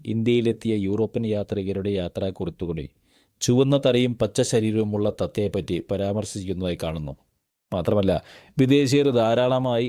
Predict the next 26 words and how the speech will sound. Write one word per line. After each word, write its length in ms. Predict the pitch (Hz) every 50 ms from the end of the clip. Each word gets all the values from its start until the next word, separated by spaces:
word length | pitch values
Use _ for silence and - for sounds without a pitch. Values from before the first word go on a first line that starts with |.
| - -
ഈ 60 | 113
തത്തയെ 380 | 110 - 113 101 - - 110 107
ഇണക്കി 340 | 98 98 101 101 104 - 135
വളർത്തുന്നതായും 800 | 123 120 117 110 101 - 110 98 98 95 90 85 87 95 107 120
രേഖകളിൽ 400 | - 95 92 95 98 95 92 90
കാണപ്പെടുന്നുണ്ട്. 580 | - 87 82 85 82 87 78 - 78 76 76 - - _ _ _ _ _ _
ആ, 60 | - 208 185
പിന്നെ 360 | - - 104 90 98 98 90 85 98 - -
ഇവരെ 220 | - 139 160 170 151
തിരിച്ചറിയാൻ 540 | - 139 123 127 120 - 143 123 127 123 120
വളരെ 240 | 107 104 110 113 113
എളുപ്പമാണ് 420 | 98 95 90 - 101 92 85 80
കേട്ടോ. 260 | 76 78 71 71 69 65 - - _ _ _ _ - - - - _
ആൺപക്ഷിയുടെ 600 | - 117 123 131 135 151 147 - - 139 135 139
തലയിൽ 300 | 131 - 117 107 110 110 107
ചുവപ്പും 460 | 104 - 113 95 95 87 - 95 82 69 - - -
നീല 340 | 90 110 113 117 123 127 131 131
കലർന്നൊരു 460 | 131 120 110 104 104 110 104 95 101
നിറവുമാണ് 440 | 101 92 92 92 92 95 90 85 82
ഉണ്ടാവുക. 360 | 80 76 71 71 71 67 64 57 - _ _ _ _ -
എന്നാൽ 220 | 117 120 117 95 78
പെൺപക്ഷിയുടേത് 840 | - 113 113 117 120 131 123 - - 127 120 120 117 110 104 110 123 - - _ _ _ _ -
പച്ച 280 | 127 123 120 - - 151
കലർന്നൊരു 500 | 139 127 113 110 107 98 101 101 95 98
ചാരി 360 | - - 107 87 85 87 92
നിറവും. 360 | 90 95 80 76 76 76 71